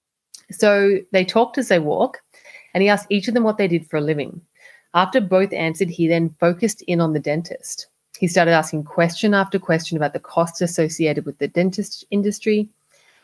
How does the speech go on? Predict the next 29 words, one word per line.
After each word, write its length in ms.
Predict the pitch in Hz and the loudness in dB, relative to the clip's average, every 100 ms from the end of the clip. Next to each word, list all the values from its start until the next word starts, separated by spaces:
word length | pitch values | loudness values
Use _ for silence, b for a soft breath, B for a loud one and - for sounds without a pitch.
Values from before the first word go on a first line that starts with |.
| b | b
margins 460 | 175 220 160 160 147 | 2 2 2 -2 -2
on 120 | 135 | -4
materials, 840 | 135 - 226 226 226 226 226 214 - B B | -6 -2 2 4 4 4 2 -2 -12 B B
what 160 | - 165 | -2 2
a 60 | 160 | 4
dentist 360 | 160 151 151 | 2 -2 -8
chair 180 | - 156 | -2 -2
in 60 | 143 | -2
an 100 | - | 0
office 460 | 190 214 269 - - | 0 2 0 0 -2
earned 240 | 196 180 | 0 0
yearly, 380 | 175 226 254 247 | 2 0 0 0
and 160 | 170 | -2
so 260 | 170 165 160 | 0 0 0
on. 260 | 143 82 160 b b b - | -2 -6 -14 b b b 0
And 100 | 196 | 2
he 60 | |
just 200 | 220 370 | 2 -2
kept 220 | - 403 330 | -4 -2 0
engaged 460 | 220 196 196 185 | 2 2 2 -2
with 100 | 190 | -4
the 60 | 180 | -2
dentist 380 | 175 170 170 - | -2 -2 -6 -6
all 300 | 180 214 233 | -2 0 2
the 60 | 233 | 0
way 220 | 196 175 | 2 0
into 160 | 170 165 | -2 -4
the 120 | 147 | -6
event. 420 | 143 143 - - | -4 -8 -8 -20